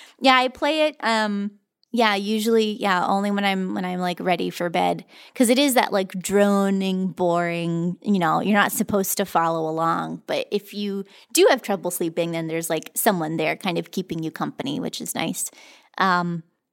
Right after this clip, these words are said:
those are some main ones for me. There's always probably more, but those are some good ones right now.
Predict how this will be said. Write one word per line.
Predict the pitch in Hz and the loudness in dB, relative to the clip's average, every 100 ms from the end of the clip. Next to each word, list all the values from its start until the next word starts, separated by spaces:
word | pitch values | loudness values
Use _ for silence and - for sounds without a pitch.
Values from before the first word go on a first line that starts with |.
| _ | _
those | 208 240 | 4 4
are | 277 | 4
some | - 330 | 4 6
main | 240 240 320 | 6 6 6
ones | 294 247 254 | 8 8 6
for | 262 254 | 4 6
me. | 254 311 277 | 6 6 4
There's | 262 240 247 | 4 2 4
always | 208 185 180 | 4 4 2
probably | 165 151 160 | -2 -2 -2
more, | 160 160 156 156 | -2 -2 -2 -2
but | - 160 | -2 -2
those | - 196 | 0 0
are | 190 | 0
some | - | -2
good | 165 151 | -4 -4
ones | 135 147 | -4 -4
right | - - | -6 -6
now. | 143 | -6